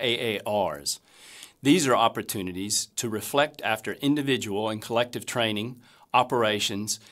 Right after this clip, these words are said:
and even long-term projects. Organizations use A A Rs to review what occurred in a given situation and choose three aspects or activities that should be sustained in the future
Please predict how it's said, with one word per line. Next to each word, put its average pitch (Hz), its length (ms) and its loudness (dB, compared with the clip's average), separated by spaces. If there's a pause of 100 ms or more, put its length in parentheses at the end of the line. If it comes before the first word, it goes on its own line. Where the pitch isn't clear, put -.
(140)
and 123 240 -2
even 127 480 4
long-term 110 540 0
projects. 101 680 0 (640)
Organizations 123 920 4
use 143 340 6
A 107 480 -4
A - 100 -6
Rs 87 400 -2
to 117 140 -6
review 123 380 4
what 123 240 6
occurred 131 440 2
in 98 120 0
a - 20 -2
given 101 320 -6
situation 92 840 -6 (420)
and 123 180 0
choose 135 380 6
three 160 380 2
aspects 127 680 2
or 120 200 2
activities 120 680 0
that 101 140 -10
should 113 240 -4
be 104 100 -4
sustained 127 760 0
in 123 60 -4
the 120 80 -2
future 120 560 -4